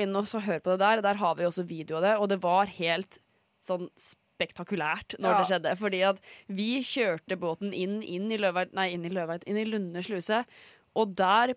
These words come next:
Speaker 1: på Lunde sluse så var det et arrangement.
Speaker 2: Ja, så det var fullt av folk som sto og kikket på også.
Speaker 1: Ja, det var helt s-, det var st-, liksom tjåka fullt der.
Speaker 2: Ja.
Speaker 1: Eh, og mens båtene blir slusa opp i Lunde sluse, så s-,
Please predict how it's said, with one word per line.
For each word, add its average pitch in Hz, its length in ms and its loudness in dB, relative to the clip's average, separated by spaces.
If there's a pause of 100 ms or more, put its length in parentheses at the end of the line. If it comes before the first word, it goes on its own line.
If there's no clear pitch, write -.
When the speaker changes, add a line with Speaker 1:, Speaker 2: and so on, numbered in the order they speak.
Speaker 1:
på 220 200 0
Lunde 226 200 0
sluse 202 300 0
så 220 160 0
var 160 260 2
det 175 100 -2
et - 40 0
arrangement. 247 540 2
Speaker 2:
Ja, 277 220 6
så 294 120 -4
det 269 80 2
var 320 80 4
fullt 277 200 -4
av 302 60 0
folk 220 240 -2
som 285 120 -8
sto 233 100 -4
og 226 60 0
kikket 226 280 -8
på 214 120 -2
også. 214 240 0
Speaker 1:
Ja, 320 220 4
det 269 100 2
var 277 80 4
helt 311 120 0
s-, - 220 -4
det 208 80 -6
var 269 100 2
st-, - 440 -8 (120)
liksom 233 460 -2
tjåka 185 600 0
fullt 170 200 -10
der. 370 260 4
Speaker 2:
Ja. 294 280 2
Speaker 1:
Eh, 240 480 2
og 240 580 2
mens 233 520 0
båtene 208 340 0
blir 220 140 0
slusa 202 640 -2
opp - 300 -10 (180)
i 196 340 -8 (480)
Lunde 202 380 -2
sluse, 233 500 0
så 220 220 -4
s-, - 160 -6